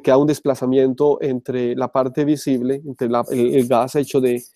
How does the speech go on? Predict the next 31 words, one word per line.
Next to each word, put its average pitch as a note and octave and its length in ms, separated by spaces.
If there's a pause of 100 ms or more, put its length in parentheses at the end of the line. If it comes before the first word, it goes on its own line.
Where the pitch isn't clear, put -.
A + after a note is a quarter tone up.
(200)
de C3 80
hidrógeno, B2 520
básicamente, B2+ 760 (380)
eh, B2 160
ionizado, B2 680 (340)
y C#3 80
la B2 140
parte, C3 320
y B2+ 340
la B2 120
parte C3 720
que C3+ 100
nos B2+ 160
está B2 180
causando C3+ 420
realmente B2+ 640 (380)
las B2+ 140
lentes B2 280
gravitacionales. C3+ 1040
Entonces, B2+ 880 (400)
es C3+ 200
una, C3+ 380 (220)
eso C3+ 180
muestra D#3 400
qué D3 140
tanto, C3+ 720
qué C#3 120
tan C#3+ 220
poco E3 380
acoplado C3 560
está C3+ 480